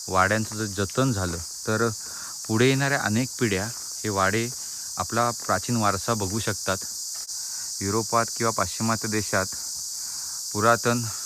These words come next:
गड्या, वाडे, किल्ले हे सगळे जतन करून ठेवले जातात पुढच्या पिढीपर्यंत आपला इतिहास पोहोचवण्यासाठी. आपल्या देशात, अ, एवढा समृद्ध इतिहास असून किंवा आपला प्राचीन वारसा असून त्याची जपणूक होताना दिसत नाही आणि हीच शोकांतिका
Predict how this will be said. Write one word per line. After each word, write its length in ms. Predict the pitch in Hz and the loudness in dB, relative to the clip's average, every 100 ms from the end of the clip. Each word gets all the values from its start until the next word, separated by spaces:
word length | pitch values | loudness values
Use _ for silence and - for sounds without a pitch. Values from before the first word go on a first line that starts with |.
| - 98 | -4 0
गड्या, 340 | 104 107 107 | 4 6 6
वाडे, 380 | 101 98 104 98 90 - - - - | 6 4 2 -2 -6 -8 -8 -8 -4
किल्ले 320 | 110 107 98 92 - - - | -2 0 0 -2 -6 -6 -6
हे 60 | 117 | -2
सगळे 260 | 117 143 | 0 2
जतन 340 | 113 101 131 135 | 2 0 0 0
करून 260 | 127 135 | 0 -2
ठेवले 220 | 120 113 | -2 0
जातात 200 | 113 101 117 - | 0 0 -2 -2
पुढच्या 280 | 98 117 | -2 -2
पिढीपर्यंत 640 | 117 110 110 107 110 107 110 | -2 0 2 2 0 2 0
आपला 240 | 98 104 | 0 -2
इतिहास 280 | 98 104 98 | -2 -2 -2
पोहोचवण्यासाठी. 720 | 98 87 98 95 92 87 104 - - - - - - - | -4 -2 -2 -2 -2 -4 -4 -6 -6 -6 -6 -6 -4 0
आपल्या 260 | 95 113 123 | 0 2 2
देशात, 320 | 123 - 131 - - - - | 2 2 0 -2 -6 -6 -4
अ, 60 | 113 | -2
एवढा 420 | 107 113 113 127 | -2 0 2 2
समृद्ध 440 | - 113 117 117 | 2 0 0 2
इतिहास 460 | 127 104 113 113 107 | 2 2 2 2 0
असून 300 | 98 101 92 | -2 -2 -2
किंवा 220 | - 104 | 0 2
आपला 200 | 95 110 | 2 0
प्राचीन 400 | - 92 - 110 | 0 0 0 0
वारसा 360 | 107 95 92 101 | 2 0 2 2
असून 360 | 92 - 107 90 90 82 - - - - - - | 2 0 -2 -4 -6 -6 -6 -6 -6 -6 -6 -4
त्याची 220 | 107 123 | -2 -2
जपणूक 480 | 113 104 - 123 135 | 0 0 0 0 0
होताना 300 | 104 101 101 | 0 0 0
दिसत 320 | 98 90 98 | 0 -2 -2
नाही 220 | 95 90 101 - - - - - - - - | -2 -2 -4 -6 -6 -6 -6 -6 -6 -6 -4
आणि 200 | 107 107 | 0 0
हीच 180 | 101 127 | 0 -2
शोकांतिका 680 | - 107 117 120 117 107 | -2 2 2 2 0 0